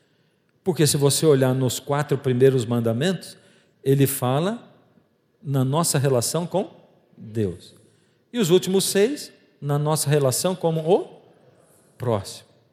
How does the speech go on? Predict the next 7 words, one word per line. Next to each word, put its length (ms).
Então 300
Jesus 580
não 220
deu 160
um 180
novo 360
novo, 420